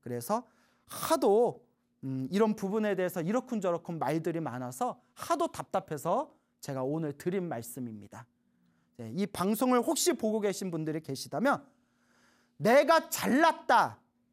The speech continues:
기복불교를 하는 너희들은 못났다라는 그 생각부터 깨트려야 된다는 것을 꼭 염두에 두시기 바랍니다. 부처님 가르침은 하나도 버릴 게 없습니다. 다만 수준 따라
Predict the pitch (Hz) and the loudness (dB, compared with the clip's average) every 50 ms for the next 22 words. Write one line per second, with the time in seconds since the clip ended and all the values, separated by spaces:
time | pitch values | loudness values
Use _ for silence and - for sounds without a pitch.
0 | _ _ _ _ _ _ - - - 220 233 247 349 349 349 - 330 294 277 302 | _ _ _ _ _ _ -4 -2 0 2 4 4 2 2 2 0 0 2 4 4
1 | 285 277 262 285 269 262 208 180 196 233 269 285 226 285 269 247 175 156 220 269 | 4 4 4 2 2 2 2 4 4 4 4 2 2 0 0 0 2 2 2 4
2 | 311 359 359 349 349 - - 285 247 202 180 185 247 294 320 - - _ _ - | 4 4 2 2 2 2 2 4 4 4 4 2 0 -2 -2 -6 -10 _ _ -6
3 | - - 196 - - 349 381 381 381 339 - - - - - 165 180 226 302 339 | -4 -2 -2 -2 0 0 2 2 2 2 0 -2 -8 -6 -2 0 2 2 2 0
4 | - - _ _ _ _ _ _ - 311 311 - - 311 269 233 208 190 160 156 | -2 -8 _ _ _ _ _ _ -2 -2 -2 0 -2 0 2 4 4 2 2 -2
5 | 139 139 139 139 127 123 120 117 110 - - 247 294 320 - _ _ _ _ _ | -4 -4 -4 -4 -4 -6 -8 -10 -8 -4 -2 -2 -2 -2 -4 _ _ _ _ _
6 | _ _ _ - 226 254 302 - - _ _ _ _ _ - 139 147 156 165 160 | _ _ _ 2 2 2 2 0 -6 _ _ _ _ _ -6 -4 -2 -2 -2 -2
7 | 147 147 147 139 131 139 - 139 - - 123 127 120 113 - - - 135 135 127 | 0 0 -2 -2 -4 -6 -8 -6 -6 -6 -6 -6 -8 -8 -8 -8 -6 -6 -4 -6
8 | 120 113 - - 120 - _ _ _ _ _ _ _ _ _ _ - - 196 - | -6 -8 -10 -14 -14 -16 _ _ _ _ _ _ _ _ _ _ -8 -8 -6 -2
9 | - 233 214 202 196 180 180 151 147 147 - - - 180 254 339 381 - - _ | -2 0 0 0 0 -2 -2 -2 -2 -4 -6 -6 -2 0 0 0 0 -2 -10 _
10 | _ _ _ _ _ _ - - - 339 381 381 381 349 320 277 - - 165 147 | _ _ _ _ _ _ -16 -6 -2 0 2 4 4 4 2 -2 -2 -4 -6 -6
11 | 160 151 _ - 147 120 - - - 123 120 117 117 - - - _ _ _ _ | -6 -6 _ -6 -6 -6 -8 -10 -12 -12 -12 -12 -12 -14 -16 -18 _ _ _ _
12 | _ _ _ _ - - - 147 160 180 233 294 359 359 - _ _ _ _ _ | _ _ _ _ -8 -2 0 2 4 4 4 4 2 0 -8 _ _ _ _ _
13 | _ _ - - - - - 359 381 330 381 392 381 370 - - 247 185 160 180 | _ _ -6 -4 -2 0 0 0 2 2 2 2 2 2 2 2 4 4 4 4
14 | 233 285 339 | 4 2 0